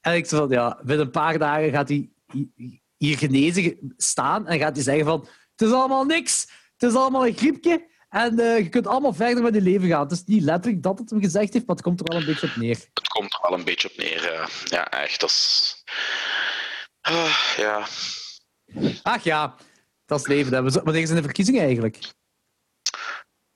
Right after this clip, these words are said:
Speaker 2: Begin november, eh, veertien november of zoiets ergens. Dat is niet lang meer.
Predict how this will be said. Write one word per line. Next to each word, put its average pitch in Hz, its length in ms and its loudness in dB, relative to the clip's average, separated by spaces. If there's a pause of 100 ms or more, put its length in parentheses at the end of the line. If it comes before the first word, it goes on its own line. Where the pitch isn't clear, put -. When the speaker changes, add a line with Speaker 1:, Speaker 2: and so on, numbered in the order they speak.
(200)
Speaker 2:
Begin 90 200 0
november, 87 480 -2
eh, 87 120 0
veertien 107 460 0
november 151 380 -2
of 185 100 2
zoiets - 340 -2
ergens. - 320 -4
Dat - 80 0
is - 100 -2
niet 92 100 0
lang 73 220 -2
meer. 127 380 -8